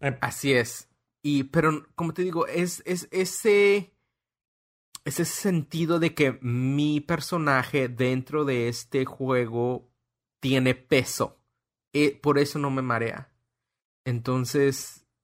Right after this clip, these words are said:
Speaker 2: se me hizo muy interesante. Y déjame decirte que hay varias veces en los que, eh, tienes que esquivar o tienes que subirte a varias cosas o tienes que, eh,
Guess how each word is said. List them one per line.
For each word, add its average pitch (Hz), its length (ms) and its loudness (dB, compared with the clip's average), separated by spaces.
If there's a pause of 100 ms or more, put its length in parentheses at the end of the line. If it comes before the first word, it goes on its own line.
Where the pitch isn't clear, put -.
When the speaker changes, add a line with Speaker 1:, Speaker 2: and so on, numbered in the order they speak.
(140)
Speaker 2:
se 151 100 0
me 139 100 2
hizo 135 140 -4
muy 143 200 0
interesante. 139 580 0
Y 131 300 0
déjame 180 340 0
decirte 170 400 -4
que 147 180 0
hay 131 380 2
varias 147 340 -2
veces 147 280 -2
en 139 140 -2
los 123 180 -2
que, 117 360 -4 (1000)
eh, 127 220 -4
tienes 143 480 -2
que 143 380 4
esquivar 131 840 2
o 123 140 -6
tienes 123 500 -6
que 120 300 0
subirte 123 560 -2
a 123 60 2
varias 113 340 -2
cosas 143 640 2
o - 80 -18
tienes 117 340 -6
que, 110 560 0
eh, 101 520 -6